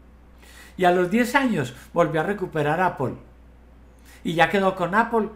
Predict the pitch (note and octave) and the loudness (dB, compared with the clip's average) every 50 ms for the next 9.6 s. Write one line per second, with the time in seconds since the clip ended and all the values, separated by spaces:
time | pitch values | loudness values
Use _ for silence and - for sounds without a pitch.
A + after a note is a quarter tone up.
0 | - - - - - - - E3+ - - E3 D3+ - - G#3 G#3 - - C#3 A#2 | -16 -20 -20 -20 -14 -12 -10 -8 -6 -4 -4 -4 -4 -6 -6 -6 -6 -6 -8 -8
1 | G2+ - - - - - - - - - - - - - - - - - - - | -8 -8 -12 -20 -20 -20 -20 -20 -20 -20 -20 -20 -20 -20 -20 -20 -20 -20 -20 -20
2 | - - - - - - - - - - - - - - - - - - - - | -20 -20 -20 -20 -20 -20 -20 -20 -20 -20 -20 -20 -20 -20 -20 -20 -20 -20 -20 -20
3 | - - - - - - - - - - - - - - - - - - - - | -20 -20 -20 -20 -20 -20 -20 -20 -20 -20 -20 -20 -20 -20 -20 -20 -20 -4 0 2
4 | F#3+ F#3 F#3+ F#3 F#3 F3+ F3 F3 - F3+ E3+ E3 E3+ E3+ F3+ G3+ G3+ G#3 A3+ B3 | 4 4 4 4 4 2 2 2 2 0 -2 -2 -2 -4 -4 -4 -2 -2 -2 0
5 | A#3 A#3 A3+ A3 F#3+ F3 F3+ F#3 F#3 G#3 G#3 F#3+ F#3 F3 E3+ F3+ F#3 F#3 F3 G#3+ | 0 -2 -2 -4 -4 -2 0 0 0 0 0 -2 -4 -4 -4 -4 -4 -2 0 0
6 | A3 A3 G#3+ - - - - - - - - - E3+ E3+ E3+ F3+ E3+ F3 G3 F#3+ | 0 0 -2 -6 -12 -18 -20 -20 -20 -20 -12 -8 -6 -4 -4 -4 -4 -4 -4 -4
7 | F#3 E3 - G3+ F#3 - D#3 C3+ A#2 - - - - - - D#3 - F3 D#3 - | -4 -6 -6 -8 -8 -8 -8 -10 -10 -12 -16 -20 -20 -16 -14 -10 -10 -8 -6 -6
8 | F#3+ F3+ F#3 F3+ - F#3+ F3+ E3+ - - F3+ - - - - - - D#3 C3+ D3 | -6 -6 -6 -8 -6 -6 -8 -8 -8 -10 -12 -12 -14 -18 -18 -12 -10 -6 -4 -4
9 | C#3+ C#3 C#3+ D3+ F3 F3 F3+ F3 C#3 B2 - | -2 -2 -4 -4 -4 -2 -2 -2 -4 -6 -10